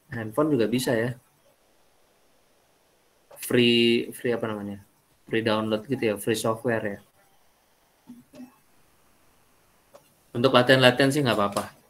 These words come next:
Ya. Oke, jadi, jadi selain softwarenya kalian siapkan, kalian juga sudah mulai melek, melek layout ya, kalian pikir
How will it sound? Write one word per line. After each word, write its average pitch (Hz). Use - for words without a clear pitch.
Ya. 123
Oke, 170
jadi, 160
jadi 131
selain 127
softwarenya 127
kalian 120
siapkan, 139
kalian 113
juga 113
sudah 123
mulai 113
melek, 117
melek 117
layout 120
ya, 117
kalian 110
pikir 135